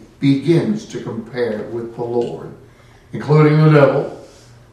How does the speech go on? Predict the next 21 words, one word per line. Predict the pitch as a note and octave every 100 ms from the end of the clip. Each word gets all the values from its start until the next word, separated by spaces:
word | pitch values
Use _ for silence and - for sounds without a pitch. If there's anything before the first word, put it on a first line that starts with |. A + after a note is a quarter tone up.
| _ _
including | B2 C#3 D3+
the | F3 E3+
angels, | D3+ C3+ B2+ C#3+ - - - -
including | C#3 D3+ D#3+ F3+
you, | F3 D3 C#3+ D#3 - - - -
me, | C3 C#3+ D#3 D#3 - -
all | C#3 E3 F3+
of | F3+
us | F#3+ -
together. | G3+ - A#2 - - - - - _ _ _ _ - - _ - _ _ - - - _
Somebody | - A#2+ B2 B2+
said, | - C#3+
"If | B2+
you | C#3
had | B2
a | -
tug | - D#3 D3
of | C#3
war | C#3 D3+ D#3
and | - - - - - -
every | D#3+ F3 D3 D3 C3 A#2+ A#2